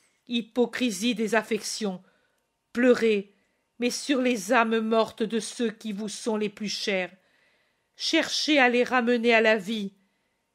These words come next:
et je parle spécialement à vous, femmes, qui pouvez tant sur ceux que vous aimez.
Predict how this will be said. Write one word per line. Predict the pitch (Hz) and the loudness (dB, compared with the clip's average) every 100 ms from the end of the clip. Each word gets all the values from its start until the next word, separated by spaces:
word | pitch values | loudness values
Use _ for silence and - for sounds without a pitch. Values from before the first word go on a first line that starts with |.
| _ | _
et | 214 | -6
je | 202 214 | -2 -2
parle | 220 - 214 220 202 | -2 0 0 0 -2
spécialement | - - 233 220 - 202 202 214 220 | -6 -6 -6 -4 -2 0 0 -2 0
à | 226 | 0
vous, | 208 190 247 208 - _ _ | 0 -2 -2 -2 -10 _ _
femmes, | - - 240 190 175 - _ _ | -10 0 2 2 -4 -12 _ _
qui | - 269 | -6 -4
pouvez | - 277 214 226 | 0 0 0 -2
tant | - - 214 190 | -2 0 0 0
sur | - 226 | -4 -6
ceux | 196 - - 208 | -6 -8 -4 -4
que | 208 | -4
vous | 185 190 165 | -6 -4 -2
aimez. | 196 165 170 160 | -2 -2 -8 -10